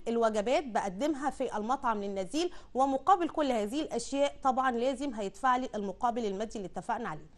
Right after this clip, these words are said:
يبقى تحليل عقد الإقامة بكل بساطة هو عقد الإيجار، عقد البيع، عقد الوكالة، عقد الوديعة، وعقد النقل، وعقد العمل، وعقد المقاولة. عقد الإيجار هو إيجار الأشياء والخدمات مقابل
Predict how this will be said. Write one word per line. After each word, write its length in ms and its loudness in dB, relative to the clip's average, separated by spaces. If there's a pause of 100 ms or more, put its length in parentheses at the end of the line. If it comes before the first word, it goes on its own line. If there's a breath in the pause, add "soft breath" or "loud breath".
(220 loud breath)
يبقى 200 0
تحليل 340 0
عقد 280 4
الإقامة 460 2
بكل 360 0
بساطة 540 -2
هو 200 -4
عقد 360 0
الإيجار، 600 -2 (300 loud breath)
عقد 460 4
البيع، 400 2 (160)
عقد 260 4
الوكالة، 580 0
عقد 340 2 (120)
الوديعة، 600 2 (240 loud breath)
وعقد 420 4
النقل، 400 2
وعقد 420 2
العمل، 480 2
وعقد 500 2
المقاولة. 500 4 (640 loud breath)
عقد 300 8
الإيجار 460 4
هو 260 2
إيجار 320 2
الأشياء 580 0
والخدمات 600 0
مقابل 520 2